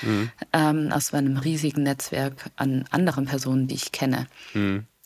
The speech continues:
Speaker 2: Und wenn ich mal mich fi-, wieder versuche zu erinnern, dann schaue ich mir den Namen nach, dann schaue ich in die Inbox, was habe ich zuletzt mit der Person geschrieben oder in mein WhatsApp-Archiv. Also ich habe einen Wahnsinnsspeicher bei, weiß nicht wie überall gekauft, weil ich nichts seit gefühlt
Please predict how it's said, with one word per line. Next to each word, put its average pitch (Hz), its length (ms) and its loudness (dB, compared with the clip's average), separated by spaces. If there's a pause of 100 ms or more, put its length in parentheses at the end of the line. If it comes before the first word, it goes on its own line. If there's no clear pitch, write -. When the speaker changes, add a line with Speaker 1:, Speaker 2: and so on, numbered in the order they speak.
(600)
Speaker 2:
Und 151 220 4
wenn 147 140 6
ich 156 120 0
mal 135 360 4
mich 151 200 0
fi-, - 220 0
wieder 147 140 2
versuche 175 340 4
zu - 140 4
erinnern, 196 340 4
dann 143 140 2
schaue 143 160 2
ich 147 100 -2
mir 147 80 0
den 131 140 2
Namen 190 240 4
nach, 196 180 2
dann 143 140 2
schaue 139 200 2
ich 147 140 0
in 151 80 2
die 135 80 2
Inbox, 156 380 2
was - 160 0
habe 143 100 2
ich 131 80 -4
zuletzt - 320 -2
mit 131 80 0
der - 80 2
Person 131 320 0
geschrieben 175 440 2
oder 123 300 0
in - 80 -2
mein 120 240 -2
WhatsApp-Archiv. - 1300 -2
Also 131 200 2
ich - 240 0
habe - 160 0
einen 135 260 2
Wahnsinnsspeicher 139 1120 6
bei, 120 420 4
weiß 139 160 4
nicht 147 160 0
wie 131 60 4
überall 127 320 6
gekauft, - 420 0
weil 82 120 4
ich 120 140 0
nichts - 420 -2 (260)
seit 135 240 6
gefühlt 147 500 4